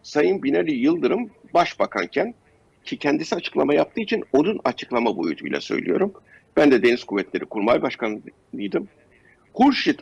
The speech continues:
Adası'nın yanında bir ada vardır. Andropogas Adası. Buraya Yunanlılar bayrak çektiler akşam üzeri. O gece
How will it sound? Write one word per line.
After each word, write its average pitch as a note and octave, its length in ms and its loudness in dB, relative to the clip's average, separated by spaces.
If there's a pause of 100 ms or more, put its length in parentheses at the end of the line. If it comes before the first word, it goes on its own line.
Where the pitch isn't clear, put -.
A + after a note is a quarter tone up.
(120)
Adası'nın D#3 460 0
yanında C#3+ 720 -4 (1000)
bir D#3 180 0 (600)
ada A#2+ 240 0
vardır. - 400 -8 (640)
Andropogas G#2+ 720 -6
Adası. - 320 -20 (760)
Buraya C#3+ 240 4
Yunanlılar B2 640 -2 (540)
bayrak B2 500 2
çektiler - 480 -12 (580)
akşam G#2 360 -8
üzeri. F2+ 360 -8 (720)
O D3 160 2
gece G2+ 400 0